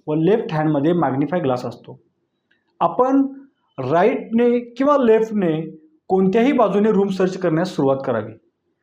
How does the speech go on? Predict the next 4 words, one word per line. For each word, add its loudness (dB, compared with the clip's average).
जेणेकरून 2
ज्या 2
बाजूने 0
आपण -2